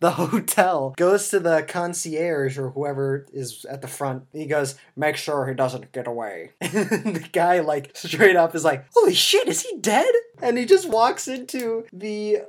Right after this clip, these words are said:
fucking hotel as if it's nothing.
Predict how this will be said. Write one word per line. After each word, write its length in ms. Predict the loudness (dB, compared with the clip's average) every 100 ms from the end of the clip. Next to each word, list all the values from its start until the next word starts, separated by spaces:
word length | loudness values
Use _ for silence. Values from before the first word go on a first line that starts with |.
| -12
fucking 680 | -4 -4 0 0 0 -4 -10
hotel 540 | -2 -2 2 2 4 2
as 160 | 0
if 100 | -4
it's 180 | -6 -4
nothing. 480 | -2 -2 -4 -8